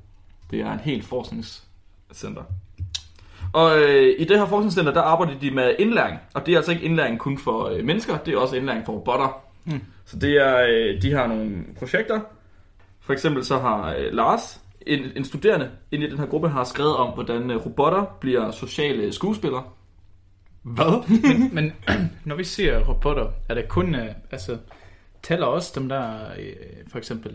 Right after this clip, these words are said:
Speaker 2: hvis det kun er et software, ikke? Altså, du kan skrive på, på internet, øh, og så svarer Google.
Speaker 3: A I.
Speaker 1: Ja, ja, det,
Speaker 2: Ja, ja,
Speaker 1: ja, A I
Speaker 2: det,
Speaker 1: gælder
Speaker 2: er
Speaker 1: også,
Speaker 2: det
Speaker 1: ja.
Speaker 2: også
Speaker 1: Det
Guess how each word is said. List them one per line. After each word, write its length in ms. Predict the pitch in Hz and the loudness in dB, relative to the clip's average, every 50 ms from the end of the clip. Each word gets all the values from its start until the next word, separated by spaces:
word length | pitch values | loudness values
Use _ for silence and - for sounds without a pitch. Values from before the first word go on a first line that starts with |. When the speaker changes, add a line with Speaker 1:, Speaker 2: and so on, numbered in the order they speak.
| 110 113 - - - - | -14 -16 -18 -20 -20 -16
Speaker 2:
hvis 120 | - 123 - | -14 -12 -10
det 140 | - 117 | -10 -8
kun 180 | - - 139 123 | -6 -6 -6 -6
er 60 | 110 | -6
et 120 | 104 - - | -8 -10 -6
software, 420 | - 143 143 - - - 90 - - - 87 | -6 -6 -6 -6 -8 -10 -10 -10 -10 -10 -10
ikke? 100 | - 147 160 - - - - - - | -10 -12 -12 -14 -18 -20 -20 -20 -20
Altså, 180 | - - - 110 107 92 95 - | -16 -12 -10 -10 -8 -8 -10 -10
du 40 | |
kan 140 | 117 - 117 | -10 -10 -12
skrive 340 | - - - 127 127 131 127 - | -12 -10 -8 -6 -6 -6 -6 -8
på, 340 | - 120 110 110 107 - - - | -10 -10 -10 -10 -12 -12 -10 -8
på 100 | - 90 | -6 -6
internet, 360 | - - - - - 95 92 92 - - - | -6 -6 -8 -2 4 4 4 4 4 0 -4
øh, 80 | 85 82 - 80 | -6 -8 -8 -8
og 60 | - - | -10 -10
så 120 | - 110 | -10 -10
svarer 380 | - - 117 113 113 117 113 92 95 | -10 -8 -6 -6 -4 -4 -6 -6 -6
Google. 300 | - 120 120 113 104 87 - - | -8 -10 -10 -12 -12 -14 -10 -6
Speaker 3:
A 40 | 127 | -4
I. 40 | 135 | -2
Speaker 1:
Ja, 160 | 139 135 135 | -2 0 0
ja, 60 | 139 139 127 - 131 131 | 0 0 0 0 0 0
det, 80 | 131 | 0
Speaker 2:
Ja, 60 | 127 | 0
ja, 400 | - 143 139 135 139 139 - 180 | 0 2 2 2 2 2 4 4
Speaker 1:
ja, 140 | 208 180 156 - | 4 4 4 4
A 20 | |
I 40 | 160 | 4
Speaker 2:
det, 80 | 151 | 4
Speaker 1:
gælder 180 | 139 120 110 95 | 4 2 2 0
Speaker 2:
er 80 | 120 135 | 0 0
Speaker 1:
også, 120 | 139 147 | 2 2
Speaker 2:
det 40 | 160 | 2
Speaker 1:
ja. 40 | 190 | 2
Speaker 2:
også 200 | 180 - - 139 | 2 2 2 0
Speaker 1:
Det 140 | 123 117 | 2 2